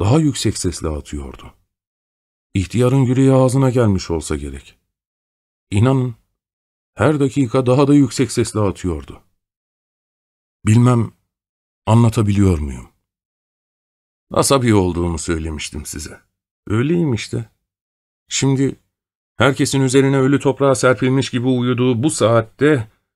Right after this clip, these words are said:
bu köhne evin ürküntü veren sessizliğine karışan bu kadar tuhaf bir ses,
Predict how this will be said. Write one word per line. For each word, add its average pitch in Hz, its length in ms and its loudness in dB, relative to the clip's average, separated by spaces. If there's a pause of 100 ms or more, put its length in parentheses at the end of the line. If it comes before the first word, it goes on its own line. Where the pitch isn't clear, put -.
(600)
bu 175 160 -4
köhne 131 420 2
evin 139 200 4
ürküntü 143 500 2
veren 143 220 4
sessizliğine 135 720 0
karışan 131 560 0
bu 190 80 -2
kadar 147 340 2
tuhaf 135 420 0
bir 139 120 0
ses, 147 500 -2